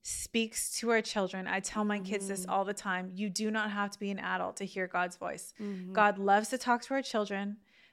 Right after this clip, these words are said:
Speaker 1: and he, um, both my kids dream. And so when they tell me a dream, I pay attention.
Speaker 2: Yes.
Speaker 1: And so, um, I just wanted to plug that in real quick. Like, if your kid comes to you with a dream, they're like, "Mom, I dreamt this,"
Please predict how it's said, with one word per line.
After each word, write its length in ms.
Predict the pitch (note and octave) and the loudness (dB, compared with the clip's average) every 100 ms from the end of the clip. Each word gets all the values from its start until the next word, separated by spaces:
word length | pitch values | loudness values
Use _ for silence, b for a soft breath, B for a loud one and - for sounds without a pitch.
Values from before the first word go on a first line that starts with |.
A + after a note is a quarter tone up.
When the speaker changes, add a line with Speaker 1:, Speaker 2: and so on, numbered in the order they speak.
| b - | b -2
Speaker 1:
and 600 | A3+ G#3 G3+ G3 G3 G3 - | 2 4 4 2 -2 -6 -8
he, 640 | - - A3 G3 G3+ G3 - | -10 -2 -2 0 -2 -4 -2
um, 260 | G#3 F#3+ F#3 | 0 2 2
both 280 | F#3 G#3 G#3 | 4 4 4
my 120 | A#3+ | -2
kids 340 | A#3+ C4 B3+ | 2 0 0
dream. 380 | - G#3 G3 G3 - | -4 -2 -2 -4 -4
And 140 | G3+ | -4
so 160 | G3 G#3 | 0 0
when 180 | G3 G3+ | 2 -2
they 120 | G#3 | -2
tell 220 | A3+ B3 B3+ | -2 -2 2
me 160 | B3+ | 2
a 60 | G#3+ | 0
dream, 220 | G3+ F#3+ | -2 -2
I 80 | F#3 | -4
pay 200 | - G3 | -2 -2
attention. 540 | F#3+ - F3 - F3+ F3+ _ b b | -2 -4 -8 -8 -12 -16 _ b b
Speaker 2:
Yes. 220 | F#3+ F#3+ A3 | -8 -2 2
Speaker 1:
And 200 | G#3+ G#3 | 4 4
so, 580 | - G3+ F#3+ F#3 F#3 - - | 4 4 4 2 -2 -4 -2
um, 460 | G3+ F#3 F3+ F3+ - _ - | 0 2 -2 -8 -12 _ -2
I 120 | G3+ | -2
just 200 | F#3 - | -2 -8
wanted 300 | G#3 G#3 G#3 | -2 0 0
to 80 | G#3 | -2
plug 320 | - - A3 G3+ | -4 2 2 4
that 160 | G3+ | 2
in 180 | G3+ F#3+ | 2 -2
real 180 | G3 F#3+ | 0 -2
quick. 380 | - G#3 G3 G3 | 2 2 2 0
Like, 320 | F#3 F3+ - | -4 -4 -6
if 180 | G3+ G3 | -6 -2
your 120 | G3+ | -2
kid 340 | G3 - A3 G#3 | -4 -2 -2 -2
comes 460 | - G3+ G3+ - | -4 -4 -4 -6
to 80 | - | -6
you 160 | G3+ F#3+ | -4 -4
with 160 | F#3 | -4
a 60 | F#3+ | -6
dream, 260 | F#3 F#3+ F#3+ | -4 -4 -2
they're 80 | |
like, 120 | G3 G3 | -2 0
"Mom, 240 | C4+ D#4 | 2 2
I 100 | G#3 | 0
dreamt 300 | F#3+ B3 C#4+ | 4 2 2
this," 320 | F#3 F3 - | 0 0 -4